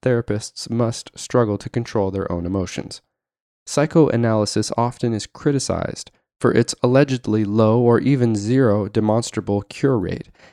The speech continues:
and for the fact that treatment can last for many years and perhaps never end. But recent research gave it a major and, to some observers, surprising boost.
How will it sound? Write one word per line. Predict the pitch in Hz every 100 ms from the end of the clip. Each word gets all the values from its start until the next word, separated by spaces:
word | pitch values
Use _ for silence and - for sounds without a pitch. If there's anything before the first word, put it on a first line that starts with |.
| -
and | 139 151 143
for | 127
the | 127
fact | - 101 95 110
that | 113 -
treatment | - 135 - 113 -
can | 117 107
last | 104 87 - -
for | 113
many | 135 147
years | 92 85 92 -
and | 117
perhaps | 127 127 135 - 123
never | 120 117
end. | 123 110 90 - _ _ -
But | 127
recent | 135 165 170 -
research | 120 117 113 113 - -
gave | 117 113
it | 107
a |
major | 113 127 110 104 -
and, | 127 110 107 - -
to | 117
some | - 165 151
observers, | 95 98 90 92 101 -
surprising | - 113 - - 131 107 110
boost. | 110 101 - -